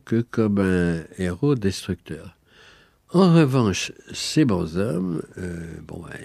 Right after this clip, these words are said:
la tour est assez vite fait. Hitler, Staline, même Mussolini et Franco n'ont pratiquement rien, rien de positif. Même si on,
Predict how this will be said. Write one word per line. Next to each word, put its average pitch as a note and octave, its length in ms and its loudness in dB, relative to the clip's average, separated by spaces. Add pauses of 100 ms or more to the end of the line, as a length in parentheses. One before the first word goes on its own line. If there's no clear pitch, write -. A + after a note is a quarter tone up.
la D2+ 120 -16
tour D#2 320 -6
est - 160 -12
assez - 200 -10
vite E3 260 -12
fait. F3+ 420 0 (480)
Hitler, G#2 480 0
Staline, A#2+ 480 0
même E3 320 6
Mussolini G#2 560 4
et F2 80 0
Franco C#3+ 580 -4 (1040)
n'ont A2 220 4
pratiquement B2 640 0
rien, G#2+ 380 2
rien A#2 420 4
de F2+ 120 -4
positif. - 720 -4
Même F2 220 0
si G3 260 4
on, D#2+ 220 0